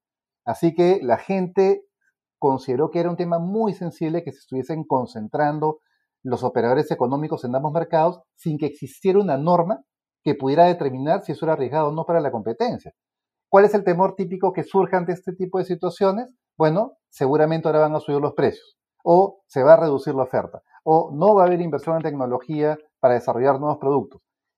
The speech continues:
Y esos temores generaron que se explosionara el tema y quien se involucrara en la discusión fuese como uno de stakeholders, la opinión pública y los medios de comunicación. Ahí cambia completamente el debate.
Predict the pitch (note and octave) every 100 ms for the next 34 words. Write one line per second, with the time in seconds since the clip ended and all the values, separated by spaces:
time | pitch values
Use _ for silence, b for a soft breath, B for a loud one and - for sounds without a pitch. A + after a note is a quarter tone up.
0 | _ D#3 A3 A#3 A3 G3 G3 D#3+ A2+ C#3
1 | - _ _ - C3+ C#3 D#3 F3 D#3 -
2 | - - C#3 B2+ C3+ C3 D#3+ F3 F3 E3+
3 | F3 G3+ C#3+ - B2 - C#3 B2 A#2+ C3+
4 | C#3 F#3+ A3 G#3+ F#3 E3 - D#3 D#3+ D3+
5 | F3+ _ _ - D3+ E3 D3 C3 D3 D3
6 | D#3+ - D#3+ C#3 D3+ D3+ _ _ _ C3
7 | C3+ C#3+ - A2+ C3+ E3 E3 G3 D3 C#3+
8 | G3 D3+ G#2 B2 C#3 D3 C#3 A#2 G2+ F#2
9 | G2 G3+ - _ _ _ _ _ - C#3+
10 | F3 G3+ - G#3 G3+ G3 F#3 C3+ D3+ D#3
11 | D#3 D#3 D3+ D#3 A#2+ C#3 - F#2+